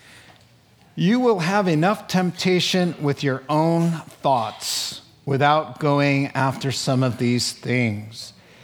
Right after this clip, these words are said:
Is there any habit, any practice that you have got that defiles your soul? If Christ loves you and you come and trust in him,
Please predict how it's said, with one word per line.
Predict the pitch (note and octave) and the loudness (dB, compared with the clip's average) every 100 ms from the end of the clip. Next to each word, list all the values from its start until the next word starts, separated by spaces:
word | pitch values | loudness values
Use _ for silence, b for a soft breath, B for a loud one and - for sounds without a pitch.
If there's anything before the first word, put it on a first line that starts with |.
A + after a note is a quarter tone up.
| B B | B B
Is | F3+ G#3 | -2 0
there | G3+ G#3 | 0 2
any | G#3+ C4 G#3 | 2 2 2
habit, | D3+ D#3 D3+ E3+ E3 - - - - _ - - | 2 0 2 0 0 -8 -20 -20 -20 _ -20 -4
any | D3 F3+ | 0 0
practice | D#3+ - D3+ C#3 - C#3 B2+ - B B B B _ - | 0 0 0 0 -4 -4 -4 -10 B B B B _ -6
that | C#3 D3+ | -4 0
you | F3 F3+ | 0 0
have | C#3+ C3 | 0 0
got | D3 D3 - D3 | 0 0 -2 -4
that | C3 - | -4 -4
defiles | B2+ A2+ - _ - _ C#3 C#3+ D3 D3 C3+ | -6 -6 -14 _ -20 _ 2 2 2 -2 -4
your | B2+ C3 | -4 -4
soul? | B2+ - B2+ A#2 A#2+ A2+ A2 - _ b b _ | -4 -4 0 2 0 -2 -6 -16 _ b b _
If | D#3 D#3+ | -4 -2
Christ | - - G3+ G3+ - C3+ | -4 -2 0 0 -6 -6
loves | D#3 F#3 E3 C#3 A#2 - | -2 0 0 -4 -6 -2
you | A#2+ A#2 A#2+ - B B - | 0 0 -2 -6 B B -4
and | B2 A#2+ | -2 0
you | F#3 | -4
come | F#3 - F3 D#3+ | -4 -2 0 2
and | C#3+ | 0
trust | - D#3+ D#3 D3+ | 0 -2 -2 -4
in | C#3 | -6
him, | C3+ D#3+ C#3 A#2 A2+ | -2 0 0 0 -4